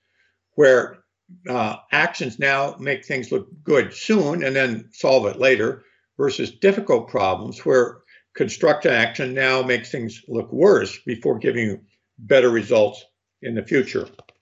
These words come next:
Next slide, please. Here's a characteristic of an easy problem. You take action going from a goal on the lower left to something better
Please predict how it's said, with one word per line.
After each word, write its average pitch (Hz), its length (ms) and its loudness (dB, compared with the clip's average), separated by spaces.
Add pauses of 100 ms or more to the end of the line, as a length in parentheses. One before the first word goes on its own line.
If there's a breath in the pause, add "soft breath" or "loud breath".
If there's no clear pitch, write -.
(120)
Next - 260 -2
slide, 101 340 0
please. - 280 -10 (2500 loud breath)
Here's 208 280 4
a - 180 -4 (640)
characteristic 160 800 0
of 120 80 -2
an 110 220 -6
easy 147 300 -6
problem. 113 600 2 (1400)
You 135 180 -6
take 202 280 2
action 127 640 0 (200)
going 156 380 0
from 139 240 0
a 113 120 -4
goal 165 400 6
on 143 200 -2
the 139 80 0
lower 135 320 4
left 131 420 0
to - 100 -8
something 135 420 -4
better 135 460 2